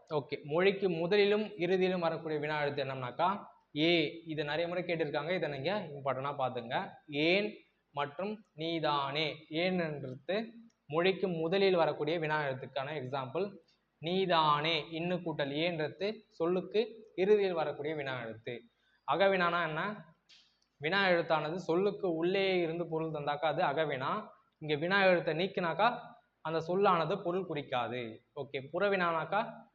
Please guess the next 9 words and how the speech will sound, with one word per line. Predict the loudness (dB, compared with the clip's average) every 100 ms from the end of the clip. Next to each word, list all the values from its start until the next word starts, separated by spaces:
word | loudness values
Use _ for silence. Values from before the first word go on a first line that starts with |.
| -6
வினா | -2 2 4
எழுத்தை | 4 4 2
நீக்கினாலும் | 0 0 0 2 2 2 -2
அந்த | -4 -4
சொல் | -2 -4 -2
பொருள் | -2 -2
குறித்தாக்கா | -6 -4 -4 -2
அது | -2 -4 -8 -14 _ -4
புறவினா. | 0 0 -2